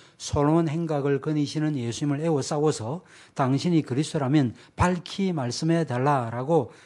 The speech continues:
간청한 것입니다. 우리는 예수 그리스도, 예수 그리스도라는 이 호칭을 아무런 거리낌 없이 사용합니다. 여러분들, 최덕수 대통령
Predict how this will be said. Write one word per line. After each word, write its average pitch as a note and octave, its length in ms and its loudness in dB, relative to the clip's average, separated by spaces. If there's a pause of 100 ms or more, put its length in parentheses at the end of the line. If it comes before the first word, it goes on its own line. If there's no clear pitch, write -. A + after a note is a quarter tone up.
간청한 A#2 560 -4
것입니다. G#2+ 420 -12 (2250)
우리는 E3+ 680 4 (640)
예수 C#3+ 520 4
그리스도, B2+ 680 -2
예수 C3+ 400 2
그리스도라는 C3+ 760 0
이 C#3+ 60 0
호칭을 C#3+ 720 -4 (360)
아무런 D#3+ 600 4
거리낌 D#3+ 420 0
없이 C#3+ 320 -2
사용합니다. B2 760 -4 (1600)
여러분들, D3+ 560 2 (500)
최덕수 D3 800 2 (440)
대통령 B2+ 720 6